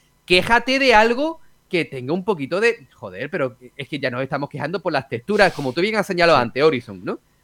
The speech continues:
Speaker 1: Que es que tiene niebla. ¿Pero qué niebla? Pero tú has madrugado un día en la montaña, pues claro que hay niebla, lo raro es que no hubiera.
Speaker 2: Hombre, es que, <laughs> no sé, me
Speaker 1: No, yo qué
Speaker 2: parece,
Speaker 1: sé, yo
Speaker 2: es
Speaker 1: qué
Speaker 2: que
Speaker 1: sé,
Speaker 2: son
Speaker 1: tío,
Speaker 2: críticas
Speaker 1: es
Speaker 2: ya
Speaker 1: que estamos
Speaker 2: absurdas, ¿eh? O sea, eso,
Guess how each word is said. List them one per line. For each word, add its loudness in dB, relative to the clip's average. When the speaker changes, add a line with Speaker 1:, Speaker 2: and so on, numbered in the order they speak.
Speaker 1:
Que 2
es 2
que 2
tiene 4
niebla. 4
¿Pero -10
qué -2
niebla? -2
Pero 2
tú -4
has 0
madrugado 6
un 0
día 4
en 6
la 6
montaña, 4
pues -2
claro 0
que 2
hay 2
niebla, 4
lo 8
raro 2
es -6
que -2
no 2
hubiera. 2
Speaker 2:
Hombre, 2
es -6
que, 2
<laughs> -6
no 10
sé, 4
me -2
Speaker 1:
No, -2
yo 0
qué -4
Speaker 2:
parece, 0
Speaker 1:
sé, -12
yo -2
Speaker 2:
es -6
Speaker 1:
qué -4
Speaker 2:
que -2
Speaker 1:
sé, -2
Speaker 2:
son 2
Speaker 1:
tío, -4
Speaker 2:
críticas 0
Speaker 1:
es 0
Speaker 2:
ya 0
Speaker 1:
que 0
estamos -2
Speaker 2:
absurdas, -8
¿eh? -6
O -8
sea, -6
eso, -4